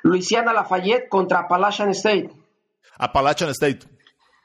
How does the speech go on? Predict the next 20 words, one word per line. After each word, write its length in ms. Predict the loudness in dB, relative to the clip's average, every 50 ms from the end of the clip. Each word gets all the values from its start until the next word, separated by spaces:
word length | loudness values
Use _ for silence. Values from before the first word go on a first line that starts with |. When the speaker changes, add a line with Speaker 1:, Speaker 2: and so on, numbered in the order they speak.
| _ _ _ _
Speaker 1:
El, 400 | 0 2 4 4 2 2 0 -2 0
yo 160 | 0 0 2
también 300 | 2 0 2 0 0 0
creo 160 | 0 -2 0
que 60 | 0
Appalachian 320 | -2 -2 -2 0 0 0 -2
State. 320 | 0 2 0 0 0 0 0
En 260 | 0 2 2 2 2
la 200 | 0 0 0 0
conferencia 500 | -2 -2 0 0 0 0 2 2 0 0 2
U 80 | 2 0
S 220 | 0 0 0 0
A, 500 | 2 2 0 -2 -6 -12 -14 -6 -2 0
Alabama 400 | 0 2 0 0 0 0 0 -2
Birmingham 640 | -2 0 0 0 0 0 -2 0 0 0 -2 -2 0
contra 360 | 0 0 0 2 0 -2 0
Florida 340 | 0 0 0 0 2 0 -2
Atlantic. 680 | 0 0 0 0 0 2 0 0 0 -2 -16 -20 _ _ _ _ _ _ _ _ _ _ _ _ _ _ _ -4
Speaker 2:
Florida 320 | 0 0 2 2 2 2
Atlantic. 560 | 0 0 0 -2 -2 -2 -4 -6 -6 -8 -18